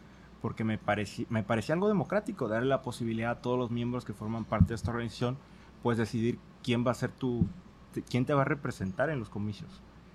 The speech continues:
Para mí eso era algo, algo plausible en el pan. Este, tengo entendido durante un tiempo, pues, eh, lo dejaron de realizar, pero era de las cosas que yo realmente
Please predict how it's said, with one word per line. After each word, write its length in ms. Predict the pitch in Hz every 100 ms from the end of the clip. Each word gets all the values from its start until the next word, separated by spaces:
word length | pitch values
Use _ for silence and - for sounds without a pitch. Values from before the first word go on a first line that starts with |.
| - - - - -
Para 180 | 110
mí 120 | 107 143
eso 140 | 170
era 100 | 190
algo, 300 | 165 147 139 - -
algo 260 | 104 107 131
plausible 760 | - 110 - 113 117 123 110 98 - -
en 160 | 101 104
el 100 | 95
pan. 360 | 95 127 175 - - - - 107
Este, 560 | 101 - - 101 98 98 -
tengo 220 | 113 120
entendido 400 | 120 110 110 120
durante 300 | 113 104 95
un 100 | 110
tiempo, 340 | 117 113 117 110
pues, 260 | 107 - -
eh, 220 | 110 101 98
lo 100 | 101
dejaron 540 | 101 110 107 113 107 101 - - 107 -
de 180 | 120 107
realizar, 540 | 104 98 98 - 151 165 - -
pero 180 | 104
era 220 | 110 123 - - -
de 160 | 107 107
las 160 | 104
cosas 200 | 127 139
que 120 | 139 104
yo 220 | 113 120 - - - -
realmente 840 | 113 117 113 113 135 131 110 98